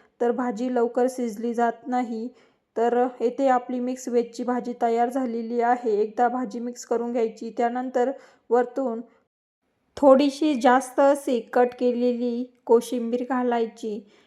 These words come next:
त्यानंतर कमी गॅस ठेवून भाजी एकदा व्यवस्थित मिक्स करायची.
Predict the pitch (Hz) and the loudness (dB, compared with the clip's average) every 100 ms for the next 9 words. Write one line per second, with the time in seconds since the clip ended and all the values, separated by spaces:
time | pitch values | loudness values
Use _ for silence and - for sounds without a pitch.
0 | _ - 254 269 269 254 247 - 247 247 | _ -2 0 0 -2 -2 -2 0 0 0
1 | 254 247 240 - 262 247 233 208 226 233 | -2 0 -2 -2 -2 0 -2 -4 -6 -6
2 | 214 247 233 220 196 247 226 226 220 226 | -4 0 2 2 0 0 2 2 2 0
3 | 226 - 247 226 240 - - 240 226 220 | -2 -8 -8 -8 -10 -10 -4 -2 0 -2
4 | 214 226 202 | -6 -10 -10